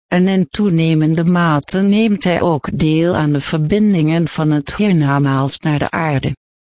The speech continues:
De bereikte toenadering laat het wezen in het hiernamaals eveneens een kijkje nemen en de mensenkinderen wordt onbegrensde kennis aangeboden en die kan tegelijkertijd ook in het hiernamaals ontvangen worden.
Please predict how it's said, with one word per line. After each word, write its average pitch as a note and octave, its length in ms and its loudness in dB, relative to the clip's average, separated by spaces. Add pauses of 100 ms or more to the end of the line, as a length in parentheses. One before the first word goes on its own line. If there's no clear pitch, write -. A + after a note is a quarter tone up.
(500)
De F3+ 60 0
bereikte D#3 640 -2
toenadering E3 800 0
laat C#3+ 360 0
het C#3+ 200 -6
wezen E3 460 0
in F3 140 2
het E3+ 160 -2
hiernamaals F#3 800 0
eveneens F3+ 680 0
een F3+ 240 2
kijkje A3 560 -2
nemen E3+ 600 2
en F#3+ 160 2
de E3 60 2
mensenkinderen F#3 1120 0
wordt C3 280 -2
onbegrensde G#3 760 -2
kennis G#3 560 0
aangeboden D#3+ 840 0
en F#3+ 160 2
die D#3 180 -6
kan C#3+ 400 -2
tegelijkertijd D#3 1160 -2
ook E3+ 260 -2
in D3 160 0
het C#3+ 200 -4
hiernamaals C#3+ 880 0
ontvangen E3 720 0
worden. C#3+ 480 0